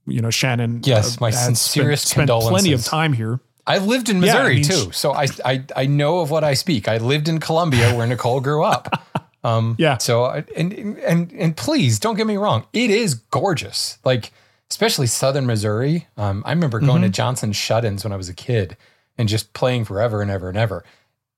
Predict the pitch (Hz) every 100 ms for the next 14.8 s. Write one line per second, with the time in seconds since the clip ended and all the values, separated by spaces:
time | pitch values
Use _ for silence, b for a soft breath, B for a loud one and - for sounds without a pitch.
0 | - 143 113 117 123 180 175 113 104 123
1 | 113 120 - 120 131 208 214 - - 160
2 | 131 98 123 107 85 110 101 - 202 185
3 | 156 113 120 - 151 165 143 127 117 117
4 | 117 101 87 104 117 120 104 107 113 123
5 | 117 107 120 110 92 92 104 110 131 135
6 | 147 139 120 101 160 110 - - B B
7 | B - 123 165 175 170 - - _ _
8 | _ _ _ _ _ - 165 175 - 180
9 | 160 151 123 147 135 127 123 - 120 151
10 | 151 151 151 156 147 139 104 101 107 _
11 | B B B - - 123 120 120 123 -
12 | - 117 139 151 147 - 147 151 143 -
13 | 139 123 127 - - - _ - - -
14 | - - 131 143 160 139 120 -